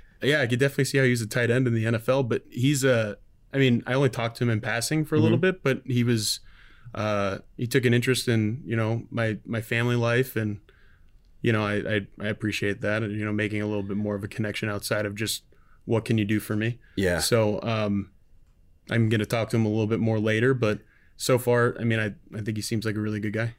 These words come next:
Speaker 2: And you mentioned it, joining Taylor. You guys were drafted together in, in twenty sixteen, obviously close friends. Um, and then Frank, who's become a Pro Bowl player, um, in this league, and, and Penei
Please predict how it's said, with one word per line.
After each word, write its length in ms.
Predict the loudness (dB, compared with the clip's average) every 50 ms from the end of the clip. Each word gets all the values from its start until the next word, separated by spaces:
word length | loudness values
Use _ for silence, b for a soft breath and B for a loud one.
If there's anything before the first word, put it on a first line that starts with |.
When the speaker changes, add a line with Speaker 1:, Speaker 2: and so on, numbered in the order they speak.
| -16 _ 0
Speaker 2:
And 120 | 4 4 6
you 100 | 6 6
mentioned 320 | 4 4 2 0 0 0
it, 60 | 0 2
joining 380 | 2 2 2 2 2 2 0 0
Taylor. 220 | 0 0 2 2
You 120 | 2 2
guys 180 | 0 0 0 0
were 80 | -2 -2
drafted 460 | -2 0 0 0 -2 -4 -6 -8 -6
together 380 | -4 -2 -2 0 0 -2 -4 -4 -4
in, 180 | -6 -6 -6 -4
in 140 | -4 -6 -6
twenty 260 | -6 -4 -4 -4 -4
sixteen, 480 | -2 -4 -4 -4 -4 -4 -4 -2 -2 -2
obviously 300 | -2 -2 -2 -4 -4 -6
close 320 | -6 -4 -4 -2 -2 -4
friends. 500 | -4 -2 -2 -2 0 0 -2 -2 -4 -6 B B B B B B
Um, 260 | -4 -2 -2 -2 -2 -2 -2
and 80 | 0
then 120 | 0 0 0
Frank, 480 | 0 0 0 0 0 -2 -4 -8 -14 -18 _ -8
who's 260 | -4 -2 -2 -2 -2
become 380 | -4 -6 -6 -6 -4 -2 -2 -2
a 40 | -2
Pro 300 | -2 -4 -2 -2 0 0
Bowl 240 | 0 0 0 0 -2
player, 460 | -2 -2 -2 -2 0 0 -2 -4 -6 B B B B B B -4
um, 260 | -2 -2 -2 -2 -4 -4
in 160 | -2 -2 -2
this 240 | -2 -2 -2 -2 -2
league, 280 | -2 -2 -2 -2 -2 -4
and, 160 | -6 -8 -10 _
and 260 | -16 -16 -16 -16 -16 -12
Penei 500 | -6 -4 -2 0 0 0 -2 -2 -4